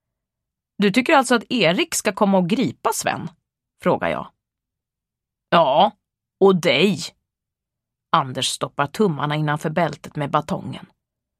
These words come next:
"Du är uppenbarligen på väg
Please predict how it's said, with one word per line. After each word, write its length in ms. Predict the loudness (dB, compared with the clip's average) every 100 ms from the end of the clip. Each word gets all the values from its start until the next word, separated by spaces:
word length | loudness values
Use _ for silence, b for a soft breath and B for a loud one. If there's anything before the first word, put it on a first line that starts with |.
| _ _ _ _ _ -4
"Du 280 | 2 4 4
är 40 |
uppenbarligen 840 | 2 4 4 4 4 4 2 2
på 120 | 2
väg 400 | 2 0 -2 -4